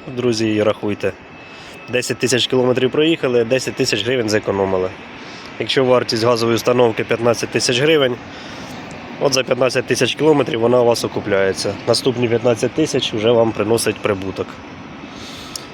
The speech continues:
Тому, друзі, рахуйте. Е, цікавий дуже двигун, розхід бензину, якщо звичайна, е, їзда, то десь вісім-дев'ять,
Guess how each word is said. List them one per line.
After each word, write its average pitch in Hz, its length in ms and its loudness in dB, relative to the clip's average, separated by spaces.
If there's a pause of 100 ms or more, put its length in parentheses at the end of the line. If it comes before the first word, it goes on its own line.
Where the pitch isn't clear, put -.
(180)
Тому, 135 200 -2
друзі, 117 260 0
рахуйте. 101 480 -2 (1160)
Е, 104 320 -6
цікавий 127 360 4
дуже 120 240 2
двигун, 127 340 2
розхід 110 500 0 (140)
бензину, 107 580 0 (640)
якщо 104 600 0 (460)
звичайна, 107 640 2
е, 98 40 -2 (1080)
їзда, 104 580 0 (1300)
то 104 120 0
десь 110 280 0
вісім-дев'ять, 123 920 0